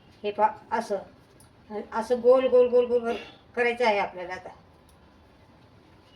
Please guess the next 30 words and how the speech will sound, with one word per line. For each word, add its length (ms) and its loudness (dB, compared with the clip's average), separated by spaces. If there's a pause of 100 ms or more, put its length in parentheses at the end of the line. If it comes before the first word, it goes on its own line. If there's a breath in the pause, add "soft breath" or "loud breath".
(460)
सेम 180 2
आपण 220 -2
पुरणपोळीला 580 0
जसं 260 -6
बनवतो 400 -2
तसंच 240 -6
आपल्याला 320 -4
करून 240 -8
घ्यायचं 280 -6
आहे. 160 -6 (2250)
असं 220 -4
गोल, 180 4
गोल, 240 -4
गोल, 160 0
गोल, 180 -2
गोल, 240 -2
गोल 120 -2
आपल्याला 320 -2
असं 180 -4
हे 200 -4 (420)
फिरून 220 0
घ्यायचं 280 0
आहे. 100 -6 (1400)
आणि 260 -10 (1000)
जेवढा 220 4
आपल्याला 280 2
पुढचा 340 -2
असा 220 0
कणकीचा 380 -4
भाग 140 -2